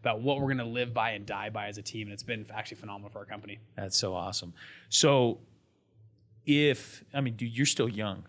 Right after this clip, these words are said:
Speaker 2: right? Like, a lot of times when I, when I meet with somebody, it's like, "Okay,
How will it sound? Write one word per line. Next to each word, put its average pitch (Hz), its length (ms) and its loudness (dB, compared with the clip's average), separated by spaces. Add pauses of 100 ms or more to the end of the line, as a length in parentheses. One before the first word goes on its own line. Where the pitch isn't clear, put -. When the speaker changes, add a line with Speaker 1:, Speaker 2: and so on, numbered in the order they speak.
Speaker 2:
right? 107 220 0
Like, 107 180 -4
a 113 60 -8
lot 117 180 2
of 117 60 2
times 117 320 -2
when 107 160 0
I, 107 180 2
when 90 180 -4
I 101 80 -2
meet 110 200 2
with 110 100 0
somebody, 110 400 2
it's 104 160 0
like, 101 160 -4
"Okay, 107 480 0